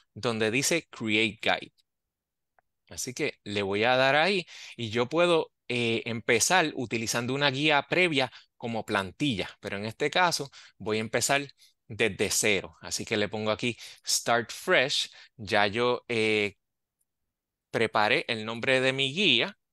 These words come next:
como mencionó la profesora Jean-Marie, y lo voy a copiar,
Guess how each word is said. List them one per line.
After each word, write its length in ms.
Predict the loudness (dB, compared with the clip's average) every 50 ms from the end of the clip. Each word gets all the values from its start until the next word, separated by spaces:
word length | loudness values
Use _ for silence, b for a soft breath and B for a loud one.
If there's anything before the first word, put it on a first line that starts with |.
| _ _ _
como 260 | -16 -12 -12 -10 -10
mencionó 540 | -10 -10 -12 -12 -10 -10 -8 -8 -10 -10 -12 _
la 160 | -8 -8 -6
profesora 600 | -6 -6 -8 -6 -6 -6 -6 -4 -2 0 0 0
Jean-Marie, 640 | 0 0 -2 -2 -2 -2 0 0 0 -2 -4 -8 _ -8
y 200 | -8 -8 -8 -8
lo 120 | -8 -6
voy 240 | -4 -4 -2 0 0
a 100 | -2 -2
copiar, 460 | -2 -6 -6 -2 -2 -4 -4 -4